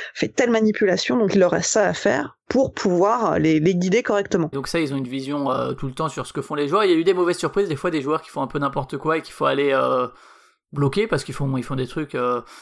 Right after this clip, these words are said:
Speaker 2: totalement hors de propos.
Speaker 1: On n'a jamais eu à intervenir parce que, parce qu'il y avait des joueurs qui, qui cassaient des choses ou quoi. On s'est rendu compte de la casse parfois après.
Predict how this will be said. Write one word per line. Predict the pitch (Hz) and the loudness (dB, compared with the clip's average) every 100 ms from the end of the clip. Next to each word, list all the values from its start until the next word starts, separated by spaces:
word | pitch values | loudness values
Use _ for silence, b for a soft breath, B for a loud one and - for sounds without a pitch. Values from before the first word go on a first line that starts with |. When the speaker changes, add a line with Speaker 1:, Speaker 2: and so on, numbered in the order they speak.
| - - | -20 -10
Speaker 2:
totalement | 143 151 151 | -2 0 2
hors | 147 | 2
de | 143 | 2
propos. | 156 147 196 202 - | 0 0 0 0 2
Speaker 1:
On | 226 | 4
n'a | 220 226 | 6 6
jamais | 240 254 269 | 4 4 4
eu | |
à | 240 | 4
intervenir | 202 214 202 202 220 240 - | 4 0 2 2 2 0 0
parce | 165 160 - | 0 0 0
que, | 190 180 160 | 2 4 2
parce | 147 170 - | 2 0 0
qu'il | 170 | 0
y | 160 | 2
avait | 156 151 156 | 2 2 2
des | 160 | 2
joueurs | 156 165 165 - | 4 4 2 0
qui, | 156 165 | -2 0
qui | 175 | 2
cassaient | 170 175 202 | 2 4 4
des | 180 180 | 4 4
choses | - 196 | 4 4
ou | 165 | 4
quoi. | - 120 | 2 4
On | 190 185 | 4 4
s'est | - | 4
rendu | 214 269 294 | 4 6 4
compte | 262 254 | 4 4
de | |
la | 240 220 | 4 4
casse | 196 - | 0 2
parfois | - - 190 | -2 2 0
après. | 170 - - | 0 0 -2